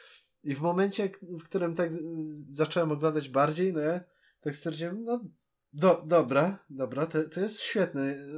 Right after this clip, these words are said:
ten. I akurat, e, te-, też miałem to szczęście, że w tym czasie, e, to, to chyba nawet był dwa tysiące siódmy rok, może? Mo-, może coś takiego? E,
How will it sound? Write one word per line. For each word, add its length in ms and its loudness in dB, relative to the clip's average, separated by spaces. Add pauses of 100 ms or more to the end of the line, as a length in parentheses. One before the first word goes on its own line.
(120)
ten. 440 -4
I 20 -2
akurat, 420 0
e, 40 4 (600)
te-, 120 -2
też 340 -4
miałem 220 0
to 120 -4
szczęście, 380 -2
że 180 0 (560)
w 120 -20
tym 220 2
czasie, 800 0
e, 260 -8
to, 120 -14
to 100 -18
chyba 280 0
nawet 240 -2
był 140 -14
dwa 180 -4
tysiące 380 -10
siódmy 400 -10
rok, 240 -8
może? 320 -14 (1120)
Mo-, 180 -14
może 200 -12
coś 180 -14
takiego? 360 -8 (1600)
E, 40 0